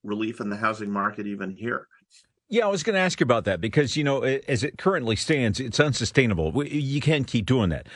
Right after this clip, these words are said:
Speaker 2: But eventually enough people move away that, uh, the prices start to come down where you are. But then by that time, that area becomes kind of a depressed economic area.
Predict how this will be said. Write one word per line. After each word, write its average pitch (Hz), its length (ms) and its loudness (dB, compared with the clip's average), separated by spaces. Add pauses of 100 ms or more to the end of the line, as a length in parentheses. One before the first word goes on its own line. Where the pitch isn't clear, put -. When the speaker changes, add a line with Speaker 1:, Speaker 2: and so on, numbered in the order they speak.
(160)
Speaker 2:
But 139 100 6
eventually 170 540 2
enough 135 240 2
people 127 240 0
move 113 260 2
away 139 540 2
that, 98 640 0 (160)
uh, 87 300 0
the 80 80 -4
prices 107 360 -2
start 98 240 2
to - 60 -18
come 95 160 4
down 90 280 2
where 87 120 2
you 87 140 2
are. 101 120 4
But 98 220 2
then 131 200 2
by 127 200 6
that 165 320 0
time, 120 560 2 (340)
that 131 160 4
area 139 600 0
becomes 123 480 0
kind 156 180 2
of 135 140 0
a 131 100 4
depressed 139 720 0
economic 123 560 2
area. 120 460 2